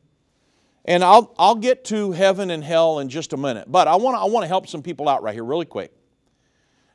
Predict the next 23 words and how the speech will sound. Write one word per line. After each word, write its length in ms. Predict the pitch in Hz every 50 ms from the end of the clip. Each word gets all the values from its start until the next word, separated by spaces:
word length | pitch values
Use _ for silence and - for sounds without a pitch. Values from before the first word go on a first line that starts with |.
| _ 117 113
God 680 | 113 190 214 240 240 240 240 233 233 240 220 - -
knew 560 | 139 151 180 202 180 151 139 135 143 147 156 -
the 180 | 139 135 156 139
sin 400 | - - - 220 220 220 220 196
problem 580 | - 147 160 151 147 143 139 147 147 143 143 147
must 280 | 180 185 165 - -
be 120 | 151 151 147
dealt 320 | 127 117 143 143 131 -
with 200 | 104 104 104 -
because 280 | 143 123 160 147 127 - -
everybody 400 | 208 233 247 214 180 196 180 170
had 140 | 170 147 -
sinned, 420 | - - 233 196 135 107 98 92 _ _
right? 320 | - 123 165 214 220 - _ _ _ _ _ _
Sin 560 | - - - - 277 254 226 214 214 226 226
from 180 | - - 165 160
Adam 260 | 170 185 220 240 233
and 80 | 240 233
Eve 220 | 226 214 214 175
separated 640 | - - 240 240 233 214 185 185 185 175 175 170 170
us 180 | 175 175 -
from 260 | - - - 160 147 147
God 500 | 135 135 117 107 101 110 135 165 190